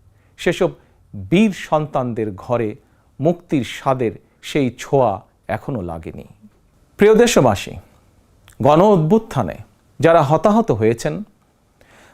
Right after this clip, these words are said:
তাদের তালিকা তৈরি করে প্রয়োজনীয় সহায়তার লক্ষ্যে অন্তর্বর্তীকালীন সরকার ইতিমধ্যেই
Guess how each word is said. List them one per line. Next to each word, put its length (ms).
তাদের 280
তালিকা 320
তৈরি 320
করে 220
প্রয়োজনীয় 480
সহায়তার 540
লক্ষ্যে 360
অন্তর্বর্তীকালীন 920
সরকার 540
ইতিমধ্যেই 600